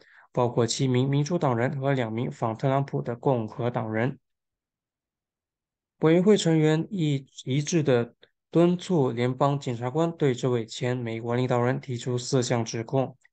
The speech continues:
这是美国历史上的第一次。该委员会指控说，二零二一年一月卸任的特朗普煽动或协助叛乱，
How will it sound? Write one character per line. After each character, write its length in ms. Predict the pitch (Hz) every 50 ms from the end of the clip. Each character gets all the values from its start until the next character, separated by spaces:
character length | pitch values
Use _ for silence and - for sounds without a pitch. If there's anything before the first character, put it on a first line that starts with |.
| _ _ _ _ _ _
这 140 | - - 127
是 180 | 117 - 139 127
美 180 | 120 113 113
国 140 | 113 123 131
历 100 | 143 139
史 140 | 113 117 113
上 200 | - 135 123 117
的 120 | 117 110
第 240 | 110 - 120 117 113
一 60 | 113
次。 360 | 113 - - 120 113 113 - _ _ _ _ _ _ _ _ _ _ _ _ _ _ _ _ _ _ _ _ _ _ _
该 140 | - 127
委 180 | 123 117 117 113
员 100 | 113 113
会 140 | 120 131 123
指 140 | 127 127 113
控 180 | 123 113 110
说， 360 | - - 123 123 135 143 - _ _ - _ _ _ _ _
二 140 | - 135 131
零 200 | 123 120 131 139
二 120 | 123 127
一 80 | 135 131
年 240 | 117 110 117 123 120
一 80 | 117
月 200 | 120 120 117 117
卸 260 | - - - 127 117
任 240 | 113 120 113 107 107
的 160 | 104 113 110
特 120 | 110 - 139
朗 160 | 135 143 143
普 220 | 143 135 127 135
煽 320 | 123 - 135 123 120 120 117
动 260 | 135 120 113 110 113 _
或 200 | - 131 120 113
协 200 | - - 117 113
助 120 | - 123
叛 220 | 107 - 127 117 117
乱， 280 | 120 123 117 117 -